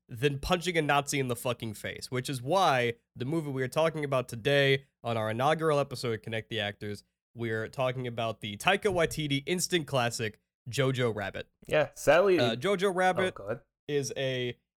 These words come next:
Speaker 1: twenty nineteen movie written and directed by Taika Waititi, one of my favorite directors and a fast-growing name in Hollywood, based on the book Caging Skies,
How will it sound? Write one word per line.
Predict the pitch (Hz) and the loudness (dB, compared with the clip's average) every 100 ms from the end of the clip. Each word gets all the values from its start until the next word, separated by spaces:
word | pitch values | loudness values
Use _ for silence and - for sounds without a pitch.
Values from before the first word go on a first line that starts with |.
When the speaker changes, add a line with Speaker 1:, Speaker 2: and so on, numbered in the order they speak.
| _ - | _ -4
Speaker 1:
twenty | 208 214 | 2 4
nineteen | 202 208 196 208 214 220 | 4 2 0 -4 -4 0
movie | 214 220 247 269 _ _ _ - | 2 0 -4 -8 _ _ _ -14
written | 117 175 190 196 - | -6 -6 -4 -6 -2
and | 170 214 | 0 0
directed | 180 139 127 127 127 135 _ - | 0 0 -2 -4 -6 -8 _ -4
by | 117 | -2
Taika | 127 117 110 | -2 -2 -2
Waititi, | 104 - 170 151 147 - _ - | -4 -4 -2 0 -2 -6 _ -6
one | 123 120 | -2 -2
of | 117 110 | -2 -4
my | 104 101 101 - | -6 -6 -8 0
favorite | 151 156 147 | 2 2 0
directors | 135 135 135 139 123 113 | -2 -4 -2 -2 -2 -2
and | 101 | -4
a | 101 | -6
fast-growing | - 131 123 - 127 117 113 | -4 -2 -2 -4 -4 -2 -2
name | 107 101 | -4 -4
in | 104 | -4
Hollywood, | 120 123 120 113 104 | -2 -2 -2 -2 0
based | 165 233 226 | 0 0 0
on | 202 | -2
the | 151 | 0
book | 143 139 - _ _ - | 0 0 -4 _ _ 0
Caging | 147 139 131 120 | 0 2 -2 -2
Skies, | - 110 95 - - | -4 -4 -6 -8 -10